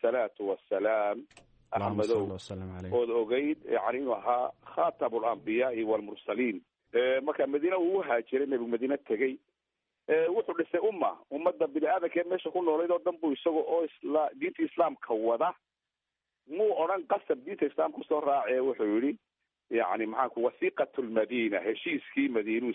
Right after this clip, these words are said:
Speaker 1: sameeyey Nebigu calayhi salaatu wassalaam. Meesha uu tegey Madiina waxaa ku noolaa dad, maaragtay, Yuhuuda,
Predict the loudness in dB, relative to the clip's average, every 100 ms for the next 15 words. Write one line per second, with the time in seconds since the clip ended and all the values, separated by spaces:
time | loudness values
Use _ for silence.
0 | -2 0 0 0 0 0 0 2 0 -4
1 | -2 0 0 -4 -6 -2 -4 -6 _ _
2 | _ _ _ -2 0 2 -2 0 0 0
3 | 0 0 2 0 -2 0 2 2 0 -2
4 | -6 -6 -2 -2 -2 -8 -10 -8 -4 0
5 | 2 0